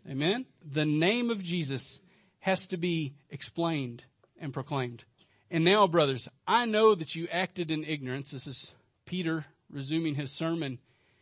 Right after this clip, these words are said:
He says, "I know that you acted in ignorance, as did also your rulers. But what God foretold by the mouth of all the prophets, that is Christ would suffer, he has thus fulfilled." And look how he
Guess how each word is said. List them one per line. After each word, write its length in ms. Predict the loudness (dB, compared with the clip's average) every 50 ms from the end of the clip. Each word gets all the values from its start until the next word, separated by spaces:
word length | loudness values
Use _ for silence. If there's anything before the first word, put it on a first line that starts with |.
| _ _ _ _
He 60 | _
says, 120 | -6 -2 0
"I 140 | 0 2 2
know 180 | 4 6 6 4
that 180 | 4 0 0
you 100 | 4 4
acted 320 | 4 4 2 -4 -10 -8 -6
in 120 | -4 -4
ignorance, 440 | -4 -4 -2 -4 -4 -4 -6 -10 -16 -8
as 360 | -2 0 0 2 0 -2 -4 -4
did 220 | -2 -2 2 2
also 380 | 2 2 0 -2 -2 -2 -2 -2
your 200 | 0 -2 -2 -2
rulers. 600 | 0 -2 -2 0 -2 -4 -4 -6 -12 -16 -16 _ _ _ _ _ _ _ _ _ -4
But 140 | -2 0 4
what 280 | 4 4 4 4 4
God 300 | 6 6 6 6 4 -2
foretold 640 | -4 -6 -6 -6 -6 -6 -6 -4 -2 -2 -4 -2 -2
by 120 | -4 -4
the 100 | -2 -4
mouth 320 | -4 -4 -2 -4 -4 -6
of 160 | -8 -10 -10 -10 -6
all 260 | -2 -2 0 0 -2
the 100 | -4 -8
prophets, 760 | _ -6 -2 0 0 0 0 -4 -12 -12 -12 -16 -18 -16 -8 -8
that 140 | -8 -8
is 100 | -8 -12
Christ 460 | -14 -10 -6 -6 -6 -6 -6 -10 -12 -12
would 120 | -12 -10
suffer, 540 | -10 -8 -4 -4 -4 -4 -4 -12 -12 -12 -12 _ _ _ _ _ _ _ _
he 200 | -6 -4 -4 -2
has 260 | -4 -4 -6 -8 -6
thus 240 | -6 -6 -6 -6 -10
fulfilled." 600 | -12 -14 -14 -12 -10 -10 -10 -10 -14 -16 -18 _ _ _ _ _ _ _ _ _ _ -6
And 120 | -2 0 2
look 160 | 2 2 2
how 180 | 2 2 2
he 420 | 0 0 -2 -4 -4 -6 -6 -10